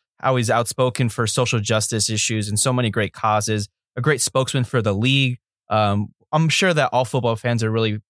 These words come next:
hoping that he's gonna come back strong, um, from this injury as, and have a great comeback. So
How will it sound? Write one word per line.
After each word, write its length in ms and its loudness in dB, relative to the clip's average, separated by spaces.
hoping 320 -2
that 120 0
he's 300 -4
gonna 160 -2
come 220 -2
back 240 0
strong, 420 -2
um, 120 -4
from 120 -6
this 140 -4
injury 360 -2
as, 220 -4
and 100 -2
have 140 0
a 40 -6
great 240 -4
comeback. 420 -6
So 280 -6